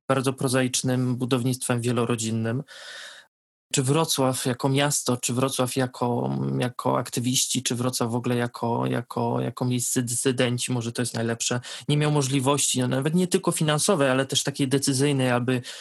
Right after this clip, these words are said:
budować spójne plany dla, dla dzielnic w kompleksach zabytkowych, e, albo, albo w ogóle jeszcze wtedy do tego tematu się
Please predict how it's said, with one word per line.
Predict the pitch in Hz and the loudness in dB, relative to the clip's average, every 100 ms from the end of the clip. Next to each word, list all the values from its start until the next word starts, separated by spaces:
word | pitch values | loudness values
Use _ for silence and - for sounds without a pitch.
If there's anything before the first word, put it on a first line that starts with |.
| - - | -16 -8
budować | 135 139 143 131 123 - | -2 2 2 2 0 0
spójne | - - 151 160 143 131 | -2 -2 0 2 2 2
plany | 135 135 127 117 123 - - | 2 2 4 2 -2 -6 -4
dla, | 131 123 120 120 120 120 | 0 4 4 4 4 2
dla | 120 127 | 2 0
dzielnic | 120 135 139 135 - | 2 2 2 0 -2
w | - - | -6 -4
kompleksach | 131 127 127 - 120 | -2 0 0 0 0
zabytkowych, | 123 127 - 120 113 135 - - - - - | 0 -2 -2 -2 0 -2 -4 -20 -20 -14 -4
e, | 120 120 - | 0 0 0
albo, | 123 117 123 123 127 | 0 0 0 0 2
albo | 123 120 | 0 -2
w | 123 | -2
ogóle | 123 131 | 0 0
jeszcze | 127 - 131 123 127 | -2 0 0 0 -2
wtedy | - 135 120 127 | -2 0 0 0
do | 123 127 | 0 -2
tego | 123 127 | -2 -2
tematu | 127 117 113 123 | 0 -2 -2 -4
się | - 120 120 131 | -2 -2 -2 -4